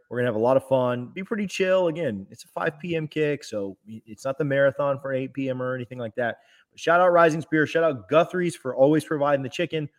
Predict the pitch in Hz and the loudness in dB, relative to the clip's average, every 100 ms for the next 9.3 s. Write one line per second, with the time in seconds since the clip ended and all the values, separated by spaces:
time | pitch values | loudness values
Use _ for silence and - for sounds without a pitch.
0 | _ _ 131 143 117 120 131 120 127 - | _ _ -2 -2 -2 -6 -8 -6 -6 -8
1 | - 139 - 131 127 - _ _ _ _ | -10 -10 -6 -4 -2 -4 _ _ _ _
2 | 113 107 98 90 - _ _ _ _ _ | -10 -8 -10 -12 -18 _ _ _ _ _
3 | - 139 156 147 160 147 143 101 90 - | -12 -2 0 2 2 2 -2 -6 -6 -4
4 | 143 123 113 123 123 113 127 120 117 - | -2 -2 -4 -4 -2 -4 -4 -4 -4 -10
5 | _ _ - 147 139 143 127 120 117 104 | _ _ -4 -4 -2 -6 -4 -4 -6 -10
6 | _ - 160 - 143 160 151 143 139 127 | _ -8 -8 -6 -6 -4 -4 -4 -4 -2
7 | 117 131 135 - - - 185 160 196 226 | 0 0 0 -2 -14 2 4 4 4 4
8 | 220 180 - 160 165 170 160 147 - 143 | 4 2 0 0 2 0 0 -2 -2 -2
9 | 156 160 | -2 -2